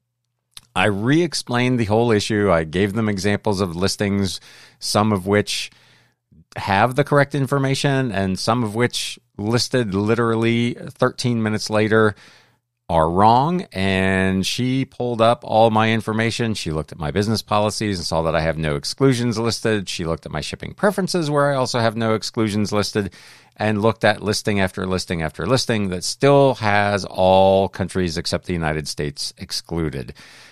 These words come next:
Uh, she indicated she was gonna run that up the flagpole and ho-, hopefully submit the correct report to try to get it resolved, and if she needed any additional information from me,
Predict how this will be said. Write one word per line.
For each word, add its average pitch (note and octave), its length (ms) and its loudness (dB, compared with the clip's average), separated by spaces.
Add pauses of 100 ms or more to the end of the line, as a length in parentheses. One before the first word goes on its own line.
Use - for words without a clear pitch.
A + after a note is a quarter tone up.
(160)
Uh, E2 160 0
she B2+ 180 -2
indicated A#2+ 380 0
she C3+ 100 0
was A#2+ 120 0
gonna B2 200 2
run B2 280 2
that B2+ 180 2
up B2+ 140 -2
the B2+ 100 -4
flagpole B2+ 640 0
and G#2+ 360 0 (320)
ho-, G2 220 -10
hopefully A#2 640 -6 (200)
submit B2 460 -2
the A2 220 -6
correct G2 400 0
report G2 560 -2
to G2 100 -6
try G#2+ 160 2
to G2+ 80 0
get G2 140 4
it G2+ 60 -2
resolved, G2 460 4
and G#2+ 160 -2
if G#2+ 140 0
she B2 240 -4
needed A2+ 320 -2
any A2+ 180 0
additional G#2 420 0
information G2 520 -2
from F#2 180 -6
me, F2+ 280 -2